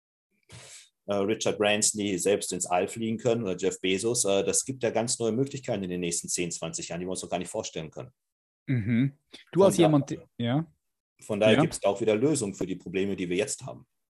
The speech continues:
Speaker 2: Ja, das sehe ich auch so, definitiv. Es ist immer so, wir kreieren immer wieder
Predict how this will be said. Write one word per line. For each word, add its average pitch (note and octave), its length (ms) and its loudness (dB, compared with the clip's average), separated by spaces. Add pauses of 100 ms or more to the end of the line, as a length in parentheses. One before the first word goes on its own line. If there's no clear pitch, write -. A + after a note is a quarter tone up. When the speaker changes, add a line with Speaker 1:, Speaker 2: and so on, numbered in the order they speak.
(180)
Speaker 2:
Ja, A2+ 260 2 (140)
das D3 140 4
sehe D#3+ 100 8
ich B2 100 6
auch A#2 120 6
so, G#2+ 160 -2
definitiv. A#2 560 0
Es - 120 -6
ist A#2 120 -2
immer B2+ 100 6
so, B2 160 2
wir B2 80 0
kreieren B2+ 340 2
immer C3+ 200 4
wieder C3+ 400 4